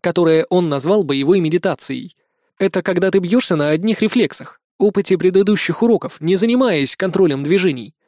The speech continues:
Входя в такое состояние, я могу воспринимать темных. Я их чувствую. Если полностью открыт, меня скручивает похлеще фарди.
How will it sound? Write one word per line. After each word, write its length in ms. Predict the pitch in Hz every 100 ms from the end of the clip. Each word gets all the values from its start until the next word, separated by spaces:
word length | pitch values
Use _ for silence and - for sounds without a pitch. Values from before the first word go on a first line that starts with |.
| _ _ _
Входя 320 | - - 143 143
в 40 |
такое 280 | 160 160 151
состояние, 680 | - 156 160 170 202 143 139
я 180 | 139
могу 440 | 160 139 160 160 - _ _
воспринимать 600 | - 180 180 202 196 190 -
темных. 380 | - 156 104 - _ _ _ _
Я 180 | - 170
их 140 | 208 -
чувствую. 520 | - 170 - 104 170 _ _ _ _ -
Если 300 | 165 160 175
полностью 560 | - 277 240 - 156
открыт, 280 | 139 - 147
меня 280 | 147 175 185
скручивает 580 | - 220 220 147 143 -
похлеще 420 | 170 190 - 185
фарди. 400 | - 139 -